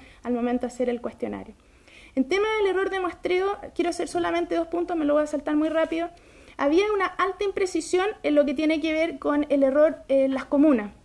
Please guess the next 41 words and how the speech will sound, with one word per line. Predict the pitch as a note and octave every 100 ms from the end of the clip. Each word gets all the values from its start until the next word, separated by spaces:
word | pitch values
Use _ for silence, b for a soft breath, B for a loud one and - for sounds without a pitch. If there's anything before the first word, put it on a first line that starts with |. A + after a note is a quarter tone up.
| -
Si | B3+
ustedes | D#4+ E4
se | F4
fijan, | F4 F4 F4+
ahí | D#4
estamos | D4+ D#4 D#4
comparando | D#4 C#4+ D4 D4+ D4+
Macul | C#4 C4 D4 F4 G4 -
y | C#4+ E4 F4+ B B -
Renaico, | C4+ C#4+ D#4+ D#4+ B3+
que | C4
tienen | D4 D4+ D#4 A#3+
dos | D#4+ F4+ -
tasas | E4 F4 E4
de | C#4
pobreza | C4+ D4+ E4+ D4
bastante | - D4+ D#4 E4+
distintas. | D#4+ E4+ C#4
Una | C4+
es | C4+
casi | C#4+ C#4+ C#4+ - - - -
el | B3
doble | A#3+ D4 D#4
de | E4
la | D#4+ E4
otra, | D#4+ C#4+ C#4
pero | C4+
están | - C#4+
en | D4
el | C#4+
intervalo | C#4+ C#4 B3+ C#4
de | C#4
confianza | C4+ C#4+ D#4 D#4 E4
porque | C#4 C#4
la, | C4 -
la, | B3+ A#3+
los, | A#3+ A#3 A#3 -
la, | A3+ A3+ A3+ A3 G#3+ A3 A3 _ _ -
los | A3+
errores | B3 C4+ C#4
muestrales | C4+ - C#4 D4+